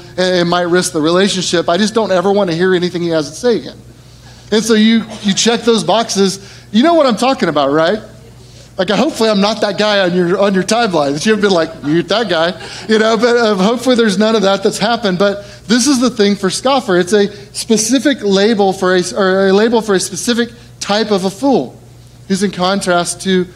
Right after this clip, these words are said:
the wise person. But the interesting thing is the scoffer and the wise person,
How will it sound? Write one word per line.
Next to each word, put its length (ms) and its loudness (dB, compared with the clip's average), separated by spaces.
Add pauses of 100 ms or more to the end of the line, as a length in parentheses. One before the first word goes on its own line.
(200)
the 80 -4
wise 340 0
person. 420 -2
But 140 -4
the 100 2
interesting 380 -2
thing 240 0
is 160 -2
the 80 -10
scoffer 540 -2 (320)
and 100 -2
the 80 -2
wise 320 2
person, 460 -4